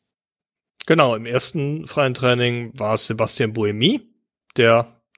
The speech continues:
ja, da überrascht wurde, sag ich mal, bei der hohen Geschwindigkeit und dann die Kontrolle verloren hat und, ähm, ziemlich heftig eingeschlagen ist. Ähm, und im Qualifying war es dann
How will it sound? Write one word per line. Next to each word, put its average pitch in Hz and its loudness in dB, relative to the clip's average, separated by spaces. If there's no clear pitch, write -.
ja, 131 -8
da 120 2
überrascht 156 2
wurde, 135 4
sag 151 0
ich 151 -4
mal, 143 0
bei 139 2
der 123 0
hohen 135 4
Geschwindigkeit 135 0
und 127 -6
dann 123 0
die 131 -10
Kontrolle 143 4
verloren 135 4
hat 131 0
und, 123 -8
ähm, 117 -10
ziemlich 127 0
heftig 127 -2
eingeschlagen 113 0
ist. - -4
Ähm, 120 0
und 139 -12
im 120 -6
Qualifying 143 2
war 117 2
es - -2
dann 135 0